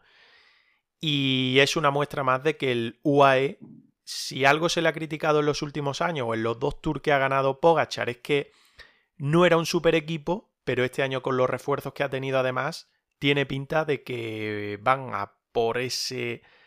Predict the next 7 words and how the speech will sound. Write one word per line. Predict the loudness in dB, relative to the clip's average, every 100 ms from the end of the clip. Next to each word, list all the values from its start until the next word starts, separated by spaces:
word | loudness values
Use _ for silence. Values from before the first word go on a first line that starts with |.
| _
dominio | 0 6 6 4 -4 -2 -2 -4 -6 -8
en | -6
el | -6 -8
Tour | -8
de | -6
Francia | -4 -6 -6 -10
también. | -8 -10